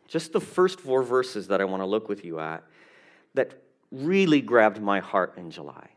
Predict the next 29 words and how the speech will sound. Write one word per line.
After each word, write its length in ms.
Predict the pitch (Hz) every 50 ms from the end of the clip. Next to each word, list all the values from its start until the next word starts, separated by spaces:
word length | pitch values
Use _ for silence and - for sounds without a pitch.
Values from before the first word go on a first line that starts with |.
| _ _ -
that 120 | 113 123
I 140 | 135 147 143
meditated 800 | 139 127 123 123 123 123 117 117 113 - - 107 104 104 101 98
upon 360 | 95 90 95 92 90 87 85
and 140 | 82 82 82
prayed 460 | - - - 120 107 107 107 101 104
through 360 | - - 98 90 82 78 - -
afresh. 640 | 87 85 - - 101 82 73 - - - - - - _ _ _ _ _ _ _ _ _
It's 200 | - 101 107 -
these 380 | - 110 117 139 143 147 139 -
that 140 | 120 117 113
I 20 |
want 200 | 107 107 107 104
to 40 | 98
present 440 | 101 - 110 98 - 107 107 104 -
to 140 | - - 92
you 140 | 90 90
today 460 | - - - 95 90 95 90 90 90 90
and 160 | 90 90 90
then 220 | 90 87 87 82 - _ _ _ _ _ _ _ _ _ _ _ _ _ _ _ _ - - -
make 240 | 98 95 87 - 87
a 40 |
few 220 | - - 92 90 87
observations. 600 | 82 - 85 90 78 85 80 78 - 95 92 -
Let's 240 | 139 156 156 - -
read 260 | 117 110 113 110 107
Titus 320 | - 131 127 139 156 156 -
chapter 340 | - 147 131 131 - 120
one, 400 | 101 90 95 87 82 82 82 82